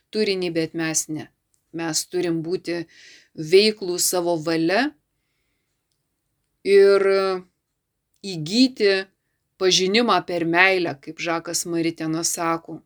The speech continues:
Taigi lėtos kontempliacijos šviesa yra ta karšta meilė deganti naktyje,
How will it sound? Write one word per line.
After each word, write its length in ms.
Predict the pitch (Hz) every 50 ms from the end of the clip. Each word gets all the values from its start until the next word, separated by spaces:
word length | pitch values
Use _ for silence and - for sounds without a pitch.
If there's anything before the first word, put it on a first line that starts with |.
| _ _ _
Taigi 400 | _ - 175 170 160 180 180 180
lėtos 400 | 180 180 180 175 - 247 294 294 - -
kontempliacijos 1040 | 247 226 214 208 208 190 185 185 196 196 208 214 208 - - - 196 190 185 185 -
šviesa 400 | - 170 180 185 - - - 180
yra 300 | 180 175 175 175 175 175
ta 140 | - 175 170
karšta 640 | - - - 175 165 160 - - - - - 185 180
meilė 480 | 180 180 175 175 180 175 175 175 175 170
deganti 640 | 160 175 170 165 170 156 170 170 170 165 165 170 170
naktyje, 720 | 170 170 170 - - - 170 165 156 151 170 190 202